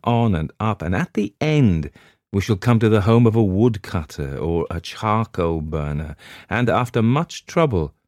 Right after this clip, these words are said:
we will turn around and come down again." "Let's do that," she urged enthusiastically. Galien was not correct, however, in his prophecy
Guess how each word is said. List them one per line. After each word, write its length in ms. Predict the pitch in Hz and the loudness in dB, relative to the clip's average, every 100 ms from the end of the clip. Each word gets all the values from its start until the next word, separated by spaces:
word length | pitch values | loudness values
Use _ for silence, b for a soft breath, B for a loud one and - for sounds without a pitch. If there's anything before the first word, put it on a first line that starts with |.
| _ _ _ | _ _ _
we 80 | 98 | -4
will 140 | 87 | -2
turn 300 | 90 - 110 | -4 -2 -2
around 480 | 143 110 92 113 135 _ _ _ _ _ - | 0 0 0 -2 -6 _ _ _ _ _ -10
and 100 | 135 | -6
come 180 | 160 151 | -2 -2
down 240 | 160 220 | 0 -2
again." 340 | 135 87 73 - _ _ _ _ _ _ _ _ | -2 -2 -4 -8 _ _ _ _ _ _ _ _
"Let's 240 | 180 - - | -6 -6 -10
do 320 | - 220 226 | -4 -2 0
that," 420 | 135 76 71 - _ | 0 -2 -6 -16 _
she 180 | - 80 | -14 -4
urged 440 | 92 82 76 69 | -2 0 -2 -4
enthusiastically. 1120 | 85 78 - 78 78 78 76 - - 76 69 - _ _ _ _ _ _ - | -8 -8 -8 -8 -6 -8 -10 -16 -14 -12 -12 -16 _ _ _ _ _ _ -2
Galien 460 | 123 131 113 92 | 2 4 4 4
was 160 | 90 92 | 4 2
not 180 | 104 - | 0 0
correct, 460 | - 104 123 - | 2 2 2 -2
however, 480 | - 95 85 71 76 | -2 2 2 2 -2
in 80 | 76 | -2
his 140 | 73 | -4
prophecy 640 | - 80 69 69 71 69 | -4 -4 -4 -8 -8 -10